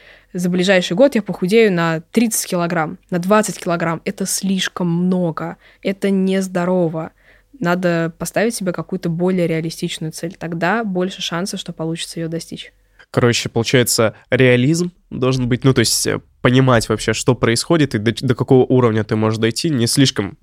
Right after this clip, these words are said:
Speaker 2: потолок ставить, ну, то есть, э, там, не,
Speaker 1: Конечно.
Speaker 2: не до Луны долететь, вот, и позитивный образ. Ну, то есть, э, э, н-, не от негативного идти, не от чего-то абстрактного, а именно к четкому позитивному
Speaker 1: Да,
Speaker 2: образу.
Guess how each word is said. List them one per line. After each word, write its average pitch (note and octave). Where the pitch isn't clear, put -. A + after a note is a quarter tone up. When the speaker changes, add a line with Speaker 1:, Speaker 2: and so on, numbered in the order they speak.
Speaker 2:
потолок A#2+
ставить, A2
ну, C3
то A2
есть, G#2+
э, G#2
там, G#3+
не, F#2+
Speaker 1:
Конечно. A2
Speaker 2:
не B2+
до B2
Луны B2+
долететь, A#2
вот, A2
и D3
позитивный B2
образ. -
Ну, A#2
то G2+
есть, -
э, G#2
э, F#2
н-, A#2
не A#2+
от A#2
негативного C#3+
идти, A2+
не A#2
от A2+
чего-то D#3
абстрактного, A#2
а A#2
именно B2
к -
четкому A2+
позитивному C#3
Speaker 1:
Да, G#2+
Speaker 2:
образу. G#2+